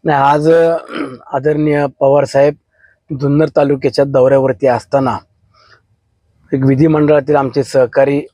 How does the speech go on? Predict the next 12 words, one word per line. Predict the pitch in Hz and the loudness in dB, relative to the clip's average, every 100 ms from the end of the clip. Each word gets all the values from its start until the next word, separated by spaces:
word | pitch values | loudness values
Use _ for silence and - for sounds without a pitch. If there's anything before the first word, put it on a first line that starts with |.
| _ _ | _ _
अतुलजी | - - 139 131 | -8 -6 -8 -6
बेनके | 131 131 127 - | -4 -2 -4 0
यांनी | 135 123 139 156 - _ _ _ _ _ | 0 2 0 0 -4 _ _ _ _ _
त्यांच्या | 147 147 185 | -2 0 0
मतदारसंघामध्ये | 160 147 - 165 185 160 151 160 160 160 160 | 0 -2 0 0 0 0 0 0 0 -2 -2
साहेब | - 151 160 | -2 0 0
येत | 151 151 | 0 0
आहेत | 135 - _ - - _ | -2 -2 _ -20 -20 _
म्हणून | 147 170 | -4 -2
त्यांचं | 175 160 143 170 180 202 _ _ | 0 -2 0 0 0 -2 _ _
स्वागत | - - 135 147 208 _ | -20 -2 0 2 0 _
केलं | 151 135 | -4 -4